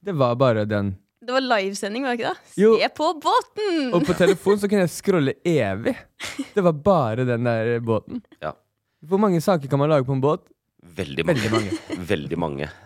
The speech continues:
Speaker 3: Veldig mange. Og den er jo, jeg skjønner jo fascinasjonen. Den er veldig, veldig stor. Eh, den er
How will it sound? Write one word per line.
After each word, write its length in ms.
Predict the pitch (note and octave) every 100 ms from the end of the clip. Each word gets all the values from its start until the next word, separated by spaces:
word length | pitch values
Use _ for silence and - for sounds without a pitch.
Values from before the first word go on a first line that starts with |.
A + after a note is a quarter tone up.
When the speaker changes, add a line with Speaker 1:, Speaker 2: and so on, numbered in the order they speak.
| _
Speaker 3:
Veldig 280 | - F2 D2
mange. 220 | D2+ C#2+ -
Og 100 | F2+
den 180 | F#2+ F#2
er 140 | D2 F2+
jo, 80 | F2 F#2+
jeg 160 | F#2+
skjønner 320 | F2 F2+ C#2+
jo 60 | F2+
fascinasjonen. 560 | G2+ G#2+ B2+ - D#2+ E2
Den 120 | G#2
er 80 | G2
veldig, 220 | F#2+ F2 E2+
veldig 140 | D#2
stor. 240 | - A2+ A#2+ _ _ _ _
Eh, 140 | - F2+
den 160 | E2+
er 80 | F#2